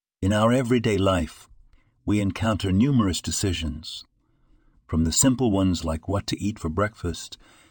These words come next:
to more complex ones like choosing a career path or making a major life decision. It's easy to feel overwhelmed by these choices and to feel uncertain about the right course of action.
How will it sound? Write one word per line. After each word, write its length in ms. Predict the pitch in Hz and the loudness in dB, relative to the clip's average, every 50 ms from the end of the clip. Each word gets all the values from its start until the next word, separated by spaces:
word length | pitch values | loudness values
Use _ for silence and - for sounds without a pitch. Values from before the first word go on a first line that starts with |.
| _ _ - | _ _ -2
to 100 | - 101 | 0 2
more 240 | 104 110 117 110 | 2 2 2 0
complex 760 | 113 - - 110 107 101 92 - - 101 95 85 - - - - | 0 -2 -2 -2 0 -2 -2 -4 -4 -4 -4 -4 -4 -6 -6 -4
ones 380 | 80 82 82 82 82 - - | -2 -2 -2 -2 -4 -4 -4
like 200 | 82 82 82 - | -4 -4 -4 -4
choosing 460 | - - 104 101 95 87 85 85 82 | -4 0 0 2 2 2 0 -2 -2
a 60 | 82 80 | -4 -6
career 420 | - - 85 85 92 98 101 87 | -8 -8 -6 -4 -2 -2 -2 -4
path 560 | - - 78 76 71 73 73 76 - - - _ - - - - - _ | -4 -4 -4 -4 -6 -6 -10 -12 -16 -20 -20 _ -20 -20 -20 -20 -20 _
or 120 | - 82 82 | -6 -2 0
making 380 | 90 92 92 - 95 90 85 | 0 0 0 0 0 0 0
a 20 | 82 | 0
major 460 | 82 85 87 95 98 90 - 90 85 | 0 0 0 0 -2 -2 -2 -2 -2
life 260 | 82 82 85 85 - | 0 -2 -2 -2 -4
decision. 640 | - - 80 - - 95 85 76 - 80 - - - _ _ _ _ _ _ _ - | -8 -12 -10 -6 -4 -2 -2 -2 -4 -8 -10 -12 -16 _ _ _ _ _ _ _ -8
It's 200 | - - - - | -6 -6 0 2
easy 240 | 113 131 127 120 120 104 | 4 4 4 4 0 -4
to 100 | - 92 | -4 -4
feel 280 | - - 104 95 95 92 | 0 2 2 2 4 2
overwhelmed 600 | 90 85 85 87 82 85 90 92 92 92 92 82 | 2 2 0 0 0 0 2 2 2 2 0 0
by 140 | 78 78 76 | 0 -2 -2
these 220 | 76 82 80 - | -4 -6 -6 -6
choices 560 | - - 95 85 82 - - 87 78 - - _ _ _ _ _ - | -6 -4 -4 -2 -4 -4 -6 -6 -6 -8 -10 _ _ _ _ _ -4
and 140 | 87 78 | -4 -4
to 100 | - 90 | -4 -4
feel 300 | - - 90 87 82 80 | -4 -2 -2 -2 -2 -2
uncertain 720 | - 85 82 82 - - - 85 82 80 - 80 82 76 73 - _ _ _ - | -4 -4 -4 -4 -4 -4 -4 -4 -6 -6 -6 -6 -6 -6 -6 -10 _ _ _ -12
about 300 | 80 76 76 78 73 - | -8 -6 -6 -6 -6 -8
the 100 | - 76 | -8 -6
right 320 | 73 76 78 76 - - | -6 -4 -6 -6 -8 -10
course 260 | - - 80 78 - - | -10 -10 -10 -8 -8 -8
of 80 | 78 | -6
action. 460 | 78 76 73 - - - - 76 78 | -6 -8 -8 -10 -12 -14 -12 -14 -14